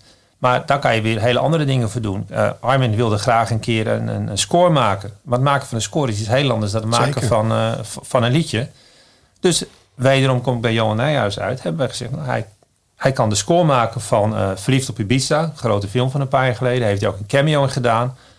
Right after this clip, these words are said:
Speaker 1: Wat natuurlijk voor de film weer interessant is. Hebben we gezegd, nou, dan gaan, eh,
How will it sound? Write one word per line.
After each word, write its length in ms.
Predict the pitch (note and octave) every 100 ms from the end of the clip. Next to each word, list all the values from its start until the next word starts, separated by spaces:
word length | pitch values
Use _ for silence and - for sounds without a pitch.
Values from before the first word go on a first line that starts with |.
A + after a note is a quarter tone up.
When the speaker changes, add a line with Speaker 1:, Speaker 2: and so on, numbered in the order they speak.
| _ _
Speaker 1:
Wat 180 | A2+ G2+
natuurlijk 280 | F2+ F#2+ -
voor 140 | A2
de 60 | G#2
film 220 | F3 E3+
weer 160 | D#3+
interessant 540 | C#3+ C3+ - C#3+ B2+ B2+
is. 220 | B2+ - - - - -
Hebben 220 | C3 B2
we 60 | -
gezegd, 240 | C3 -
nou, 160 | E3 G#2
dan 100 | G#2
gaan, 320 | A#2+ A2+
eh, 80 | G#2+